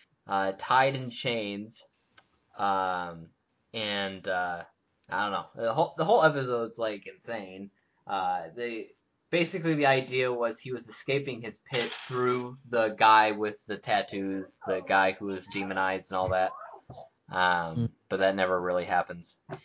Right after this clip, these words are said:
Speaker 1: And then, uh, the Doctor saves them with the tardis, of course, but that's to be expected. Um, let's say, date possibly forty-three thousand, it says. Forty-three K.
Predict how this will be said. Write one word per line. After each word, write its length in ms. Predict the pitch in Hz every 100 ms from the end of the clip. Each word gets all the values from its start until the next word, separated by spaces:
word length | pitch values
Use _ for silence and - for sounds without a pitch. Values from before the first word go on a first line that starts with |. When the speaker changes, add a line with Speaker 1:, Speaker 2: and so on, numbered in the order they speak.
| _ - -
Speaker 1:
And 220 | 95 92
then, 280 | 92 90 90
uh, 300 | 87 87 85
the 80 | 87
Doctor 320 | 92 90 95
saves 420 | - 95 90 -
them 180 | 90 85
with 120 | 85
the 80 | 85
tardis, 340 | 92 87 85
of 100 | 80
course, 320 | - 87 82 -
but 220 | 80 76 - 73 - _ _ _
that's 240 | 90 87 -
to 80 |
be 80 | 92
expected. 640 | 90 - - 87 - 85 78 _ _ _ -
Um, 580 | 110 117 113 104 98 - _ _ _ - - - - _ _ - _ -
let's 120 | 131
say, 240 | 110 95 98
date 400 | 110 127 139 -
possibly 540 | 120 120 135 123 113
forty-three 600 | - 120 120 113 - 117
thousand, 560 | 113 107 101 101 90 85
it 120 | -
says. 340 | - 90 90 - - - - - - - _ _
Forty-three 640 | 117 110 113 - 107
K. 60 | 107